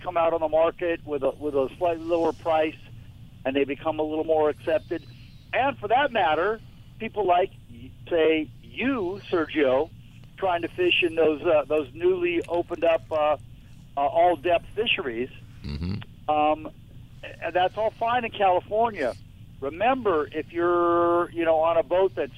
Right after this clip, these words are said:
Speaker 1: strays a little south and goes into Mexican waters, uh, in Mexico, only handicapped, disabled, use the word, yeah,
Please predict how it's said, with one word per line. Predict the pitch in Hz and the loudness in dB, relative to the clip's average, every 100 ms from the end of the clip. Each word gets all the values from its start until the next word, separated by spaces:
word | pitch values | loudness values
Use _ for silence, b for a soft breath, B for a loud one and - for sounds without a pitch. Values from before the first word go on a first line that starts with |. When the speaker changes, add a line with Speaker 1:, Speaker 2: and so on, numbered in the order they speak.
| - | -12
Speaker 1:
strays | 170 175 185 170 | -2 2 2 2
a | |
little | 185 180 175 | 0 0 0
south | - 170 190 185 | 0 0 0 -4
and | 147 | -6
goes | 151 170 180 | -4 -2 -2
into | 185 156 | -2 0
Mexican | 160 - - 226 226 | 0 0 -4 -6 0
waters, | 247 277 269 185 175 - - - - B B B B - | 2 4 2 0 -2 -8 -16 -20 -20 B B B B -2
uh, | 160 160 165 - | 4 4 4 0
in | 185 180 160 | -2 -2 -2
Mexico, | 180 254 - 269 - 190 160 156 160 165 - - - - - - - | 2 2 0 -8 0 6 8 8 6 2 -10 -20 -20 -20 -18 -18 -4
only | 147 202 233 240 254 254 | 0 2 2 2 0 0
handicapped, | 220 - 240 254 254 254 - 185 170 185 - - - - - | -4 -6 -2 -2 -2 -6 0 4 4 2 -4 -18 -18 -18 -4
disabled, | 359 - 202 190 190 202 196 - | -2 0 2 4 4 4 2 -2
use | 170 180 | -8 -2
the | 202 | 2
word, | 180 190 175 | 4 2 2
yeah, | 202 | 2